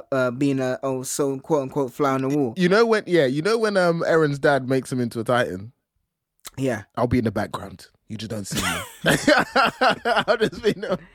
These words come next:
Speaker 1: I don't think that's realistic. And how would you change? How would you change the, the timeline for the better or the worse?
Speaker 2: So yeah, so and that, so to be, uh, like, all jokes aside, I did think, I did think they did, like,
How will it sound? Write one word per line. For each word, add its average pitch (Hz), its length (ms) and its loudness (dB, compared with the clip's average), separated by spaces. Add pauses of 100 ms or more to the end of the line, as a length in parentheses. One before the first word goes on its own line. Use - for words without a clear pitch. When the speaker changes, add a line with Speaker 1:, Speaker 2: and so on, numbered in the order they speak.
(280)
Speaker 1:
I 175 160 8
don't 151 100 2
think 139 140 -2
that's 123 180 -6
realistic. 127 340 -4 (240)
And 190 120 6
how 247 160 10
would 294 100 8
you 277 80 10
change? 247 300 4 (100)
How 220 400 4
would 339 100 0
you 294 100 4
change 233 420 4
the, 180 260 8
the 170 140 4
timeline 165 480 2
for 151 80 -2
the 139 80 0
better 147 300 2
or 127 100 -2
the 127 80 -4
worse? 123 320 -2
Speaker 2:
So 135 480 0
yeah, 123 180 -2
so - 160 -4
and 151 180 0
that, - 260 0
so 156 120 -4
to 151 160 -6
be, 151 160 0
uh, 131 100 2
like, 143 180 2
all 214 240 4
jokes 165 300 2
aside, 95 460 -6
I 139 120 0
did 170 260 -4
think, 143 220 -4
I 139 140 -2
did 165 220 -6
think 143 160 -6
they 131 100 -4
did, 135 240 -8
like, 131 200 -2